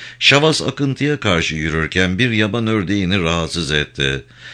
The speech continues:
Daha sonra suya girip akıntının kendisini adaya doğru sürüklemesine izin verdi.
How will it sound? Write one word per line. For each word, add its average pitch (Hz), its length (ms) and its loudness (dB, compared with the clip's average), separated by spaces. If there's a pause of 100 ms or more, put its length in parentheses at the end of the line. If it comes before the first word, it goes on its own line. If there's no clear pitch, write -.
(180)
Daha 151 200 4
sonra 147 260 0
suya 131 300 2
girip 80 320 0
akıntının 117 580 -2
kendisini 110 560 -2
adaya 101 420 2
doğru 98 260 0
sürüklemesine 85 800 -2
izin 76 360 -2
verdi. 67 540 -2